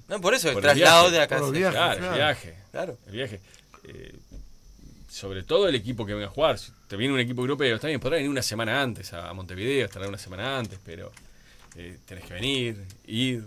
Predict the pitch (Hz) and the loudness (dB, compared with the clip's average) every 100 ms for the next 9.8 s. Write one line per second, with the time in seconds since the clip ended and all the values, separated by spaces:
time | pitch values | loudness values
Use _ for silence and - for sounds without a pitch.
0 | - - 117 120 131 113 107 - - - | -14 -12 -4 0 0 -2 -6 -20 -20 -20
1 | - - - 127 131 110 104 101 104 101 | -18 -12 -4 -2 -2 -2 0 2 2 2
2 | 95 - - - - - _ - 92 98 | -4 -14 -20 -20 -20 -20 _ -8 -2 -2
3 | - 92 87 90 - - - - - 202 | -2 -6 -6 -10 -18 -20 -20 -20 -8 4
4 | 214 180 214 160 175 160 123 131 135 123 | 6 6 2 0 0 0 0 0 0 0
5 | 123 143 - - - 92 - - - - | -2 -4 -10 -16 -20 -18 -14 -12 -14 -18
6 | - - - - 101 - - 120 113 101 | -18 -18 -16 -12 -12 -14 0 2 4 0
7 | 95 82 - 110 107 113 101 95 92 92 | -4 -10 -2 0 2 -2 -2 -6 -8 -10
8 | - 95 104 107 107 104 90 87 95 - | -10 -4 0 0 0 -4 -6 -12 -14 -14
9 | 98 98 - 98 95 90 95 | -14 -14 -12 -10 -8 -10 -12